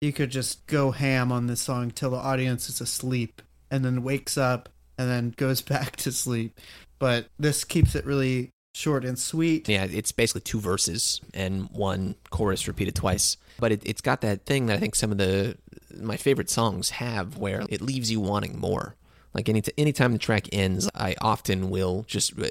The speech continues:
Speaker 2: start it over again and maybe even a, a third time just 'cause I haven't, I haven't gotten my fill that time. And it seems like the kind of song, like you said, that you could jam on for,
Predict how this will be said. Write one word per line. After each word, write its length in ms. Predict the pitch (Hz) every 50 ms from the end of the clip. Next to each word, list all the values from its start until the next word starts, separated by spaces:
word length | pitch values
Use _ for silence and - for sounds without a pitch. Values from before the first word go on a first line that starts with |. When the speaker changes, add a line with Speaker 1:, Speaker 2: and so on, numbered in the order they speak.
| - -
Speaker 2:
start 240 | - - 120 107 104
it 60 | 101
over 220 | 98 95 92 92
again 480 | 90 101 107 95 90 92 90 87 87 90
and 120 | 87 90
maybe 220 | 90 92 98 90 87
even 180 | 95 104 92
a, 140 | 92 - -
a 80 | - 104
third 320 | - - 107 104 98 -
time 400 | - - 98 95 98 104 104 110
just 320 | 110 - 104 90 - - -
'cause 160 | - 95 90
I 60 | 95
haven't, 300 | - 113 104 101 95 - -
I 80 | - 110
haven't 160 | 117 107 104
gotten 260 | 107 110 - - -
my 140 | 117 113 113
fill 380 | - - - - 110 95 98
that 180 | 101 104 113 -
time. 420 | - - 104 98 101 104 - 104 -
And 120 | 107 104 101
it 120 | 95 -
seems 320 | - 151 147 139 120 110
like 140 | 104 92 92
the 60 | -
kind 200 | - - 92 85
of 40 | -
song, 220 | - - 92 110 101
like 160 | 98 98 -
you 80 | 92
said, 160 | - - 98 90
that 60 | 90
you 80 | -
could 120 | 90 92 98
jam 300 | 113 101 98 98 98 101
on 240 | 92 92 90 95 104
for, 440 | - - 92 95 101 98 104 110